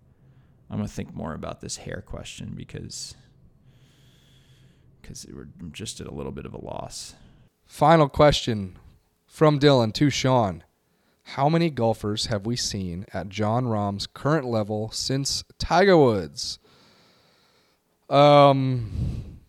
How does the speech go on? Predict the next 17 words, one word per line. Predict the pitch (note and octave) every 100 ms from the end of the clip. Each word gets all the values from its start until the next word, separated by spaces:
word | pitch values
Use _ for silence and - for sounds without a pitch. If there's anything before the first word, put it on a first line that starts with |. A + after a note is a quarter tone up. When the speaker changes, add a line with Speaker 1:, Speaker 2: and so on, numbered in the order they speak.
| - - _ _ _ _ _ _ _ _ _ _ _
Speaker 2:
none. | B2 A#2 A#2 F3 E3+ - - - _ _ _
The | B2 A#2+
actual | A#2 A2 C#3 B2
answer | A#2+ A2+ A#2
is | G#2+ G2+
none. | A2 G#2+ A#2 C#3
No | A#2 A2+
one | A2+
at | A2 G#2+
his | G#2+ -
current | - G#2+ G2+
level. | G2+ G2+ A#2 B2 -
I |
think | A2+ A#2+ A2+
his | - G#2+
current | - A#2 A2+ A2
level | A#2+ A#2 A2